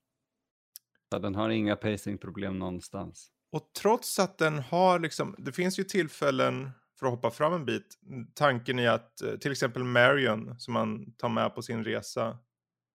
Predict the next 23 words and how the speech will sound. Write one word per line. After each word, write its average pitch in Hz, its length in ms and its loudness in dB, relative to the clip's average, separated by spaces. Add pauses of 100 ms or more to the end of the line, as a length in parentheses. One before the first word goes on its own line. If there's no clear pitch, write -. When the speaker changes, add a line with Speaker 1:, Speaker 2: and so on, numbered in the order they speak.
(140)
Speaker 2:
dör 117 680 2 (420)
för 117 60 -4
honom 110 400 0
då. - 200 -6 (400)
Så 185 180 4
tar 208 400 2
de 185 200 2
ändå, 127 180 4
det 143 140 6
är 185 60 10
ju 196 120 8
en 190 80 8
matinéäventyr, 113 1080 0 (300)
men 135 80 -2
de 165 120 4
Speaker 1:
Mm. 160 80 2
Speaker 2:
låter 240 340 4
honom 156 240 2
få, 131 360 -2
om 175 200 4
en 208 220 2
liten, 151 540 0
en, 202 180 0